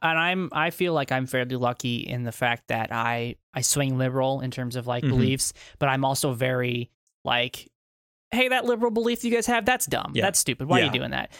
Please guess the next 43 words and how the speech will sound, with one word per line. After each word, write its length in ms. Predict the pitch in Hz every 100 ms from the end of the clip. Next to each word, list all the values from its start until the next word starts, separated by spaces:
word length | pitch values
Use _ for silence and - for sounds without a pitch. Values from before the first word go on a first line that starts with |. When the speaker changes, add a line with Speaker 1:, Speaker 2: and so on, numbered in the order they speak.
| -
Speaker 1:
And 120 | 156 139
so 160 | 175
Speaker 2:
Yes. 200 | 147 - 175 -
Speaker 1:
I, 40 |
but 140 | 165 180
I, 120 | 165
but 200 | 175 175
most 360 | 151 170 175
of 40 | 165
the 80 | 147
media, 520 | 175 196 170 151 - _ _ -
the 240 | 147 151
news 420 | 160 170 180 135 123
I 100 | 127
consume 460 | 139 127 131 123
is 200 | 123 117
liberal, 480 | 180 196 139 117 117 _ _ _ 156
and 160 | 143
Speaker 2:
Mm-hmm. 80 | 151
Speaker 1:
so 360 | - 147 143 135
I'll, 460 | 139 135 135 131 - _ _ _ _ _ - 143
I'll 200 | 135 -
often 380 | 160 - 170 147
see, 540 | - 160 147 139 135 _ _ _ 143
like, 320 | 127 127 -
a 60 | -
piece, 600 | - 156 131 - - - _ _ _ _ _ _ _ _ -
uh, 220 | 143 123
like, 240 | 165 190 196
like 300 | 185 220 214
when, 300 | 254 240 202
when 320 | 247 233 220
the 240 | 202 202 185
Harry 180 | 190 190
Potter 360 | 170 165 139 123 -
game 220 | 135 123
was 120 | 123
announced. 440 | 123 123 135 -
Speaker 2:
Yeah. 220 | 117 107 - _
Speaker 1:
So 380 | - - - 269
many 180 | 254 240
pieces 420 | 185 196 175 156 135
about 380 | 127 123 123